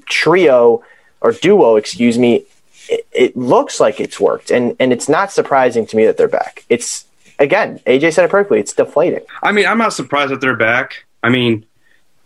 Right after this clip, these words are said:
Speaker 2: you know, just like Sam said, I think, like, you know, there was a rumor floating around that,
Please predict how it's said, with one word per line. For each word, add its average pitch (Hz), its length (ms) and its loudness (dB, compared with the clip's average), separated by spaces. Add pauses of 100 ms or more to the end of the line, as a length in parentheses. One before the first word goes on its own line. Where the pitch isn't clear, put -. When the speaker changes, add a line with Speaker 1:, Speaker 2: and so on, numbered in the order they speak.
(180)
Speaker 2:
you 113 100 2
know, 117 320 0
just 127 200 -4
like 117 100 0
Sam 120 300 0
said, 120 240 -2
I 110 60 0
think, 113 280 -4
like, 110 220 0 (420)
you 110 160 2
know, 113 120 2
there 113 100 2
was 113 160 2
a 110 100 0
rumor 113 360 4
floating 113 400 0
around 113 500 0
that, 110 380 -2